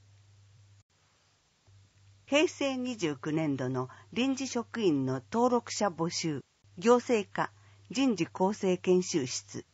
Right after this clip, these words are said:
人事育成係、電話三四の五五一八。登録いただいた中から必要に応じて面接します。職種、資格要件、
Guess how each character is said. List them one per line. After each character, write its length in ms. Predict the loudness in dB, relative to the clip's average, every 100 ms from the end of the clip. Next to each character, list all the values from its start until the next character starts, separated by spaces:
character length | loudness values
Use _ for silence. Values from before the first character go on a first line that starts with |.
| _ _ -6
人 280 | -2 0 0
事 120 | -2
育 300 | -4 -8 -6
成 240 | -4 -4
係、 420 | -4 -8 -8 -10 -14 _ _ _
電 300 | 2 2 2
話 160 | -2 -6 -12 -20
三 280 | 2 4 6
四 220 | 2 0
の 140 | -2 0
五 240 | 2 2
五 280 | 2 0 0
一 280 | -2 -4 -4
八。 400 | -6 -10 -14 -16 _ _ _ -20 _ _ _ _ _ _ _ _ _ 0
登 220 | 2 2
録 260 | 0 -2
い 80 | -8
た 200 | 0 0
だ 120 | 2
い 80 | -2
た 140 | 0 2
中 320 | 2 0 -6
か 140 | -6
ら 160 | -6 -8 -14
必 280 | -20 -14 -4
要 160 | -2 -2
に 140 | -2
応 180 | -2 -4
じ 160 | -6 -4
て 140 | 0
面 240 | 2 2
接 320 | 0 -4 -4 -8
し 180 | -4
ま 200 | -2 -2
す。 260 | -4 -16 -20 -20 -20 -20 -20 -20 -20 -20 -20 _ _
職 320 | 0 0 2 -4
種、 360 | -2 -2 -4 -6 -20 -20 -20 -16
資 160 | -2
格 300 | 2 2 0
要 180 | 0 0
件、 340 | 0 -4 -4